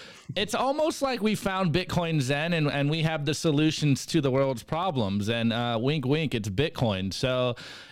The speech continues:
am I surprised? No, we, we've known for a while that, that, you know, like, the money printer coming on is inevitable. As Greg Foss always says, uh, it's eleventh grade math and fiat will implode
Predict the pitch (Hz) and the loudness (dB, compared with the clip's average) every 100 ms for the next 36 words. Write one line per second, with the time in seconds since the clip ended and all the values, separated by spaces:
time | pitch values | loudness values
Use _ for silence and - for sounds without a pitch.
0 | - 165 208 - 165 160 151 143 151 175 | -4 -2 -2 -2 -2 -2 -2 -2 0 2
1 | 113 127 127 135 143 151 160 156 147 139 | 2 0 0 0 2 2 2 2 2 0
2 | 139 147 123 113 117 117 - 104 113 113 | 0 0 0 0 -2 -2 -4 -4 -2 -2
3 | 110 139 113 - - - - - 110 120 | -2 0 0 -4 -12 -20 -16 -6 -4 -4
4 | 101 _ _ _ _ 110 135 143 165 185 | -10 _ _ _ _ -4 0 0 0 -2
5 | 180 160 151 156 143 135 135 135 123 127 | -2 -2 -2 -2 0 2 2 0 0 2
6 | 123 117 120 123 143 160 - 123 120 107 | 0 0 2 2 2 -2 -4 -2 -2 -2
7 | 139 139 127 147 139 135 - 131 127 - | -2 -2 -2 -2 0 -2 0 0 0 0
8 | 127 117 131 135 - - - 113 117 117 | 0 0 -2 -4 -12 -16 -6 -2 -2 -2
9 | 143 127 151 160 151 117 135 135 123 117 | -2 0 0 0 0 0 0 2 0 0
10 | 120 147 - 117 - 143 139 - 110 139 | -2 -2 -2 -2 0 0 0 0 2 2
11 | 156 - 123 - 123 117 110 | 2 2 0 0 0 2 2